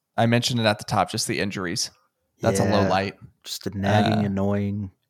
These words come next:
Speaker 2: especially since some of them have just been bad luck. Like, Dwight Powell falls on Kyrie, misses two weeks.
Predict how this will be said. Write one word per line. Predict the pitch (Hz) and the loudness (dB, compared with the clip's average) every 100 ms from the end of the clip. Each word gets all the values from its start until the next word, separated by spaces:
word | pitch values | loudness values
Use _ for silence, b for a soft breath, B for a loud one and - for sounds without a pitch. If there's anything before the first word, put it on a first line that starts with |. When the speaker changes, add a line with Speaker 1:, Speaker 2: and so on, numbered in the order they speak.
| _ _ _ _ _ | _ _ _ _ _
Speaker 2:
especially | - 147 147 160 | 2 4 6 4
since | - - 143 - | 4 2 4 4
some | 127 127 | 4 6
of | |
them | 131 127 | 6 6
have | 123 - | 4 2
just | 110 | 0
been | 123 107 | 4 4
bad | 101 98 98 | 6 6 6
luck. | 98 104 104 - | 6 4 4 -2
Like, | 95 78 _ 156 | -6 -6 _ 0
Dwight | 143 123 113 | 4 4 4
Powell | 123 117 117 | 2 4 4
falls | 110 117 110 - | 4 6 6 6
on | 107 | 0
Kyrie, | 98 107 104 104 104 | 2 4 4 2 0
misses | 101 95 95 | -2 -6 -8
two | - 101 | -4 0
weeks. | 104 104 - - - | 0 -2 -6 -12 -14